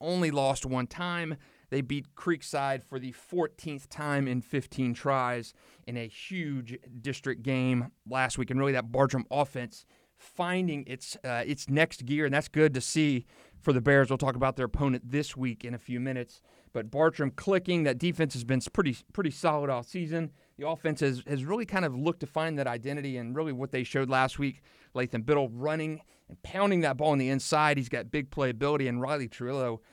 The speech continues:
man, he, uh, he, three hundred twenty-three yards on a, on a Creekside defense, uh, like that in a huge stakes game shows how far he has come as a passer. So great win for Bartram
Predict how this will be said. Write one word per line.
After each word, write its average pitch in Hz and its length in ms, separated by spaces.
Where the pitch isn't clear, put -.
man, 127 340
he, 131 300
uh, 120 240
he, 143 280
three 220 240
hundred 165 180
twenty-three 151 380
yards 147 380
on 127 100
a, 117 140
on 120 140
a 117 40
Creekside 123 500
defense, 123 580
uh, 117 220
like 123 280
that 127 180
in 117 100
a 104 60
huge 147 380
stakes 113 300
game 127 380
shows 139 360
how 127 160
far 123 260
he 127 160
has 120 140
come 123 360
as 120 160
a 110 60
passer. 127 420
So 113 200
great 151 500
win 143 220
for 131 140
Bartram 135 580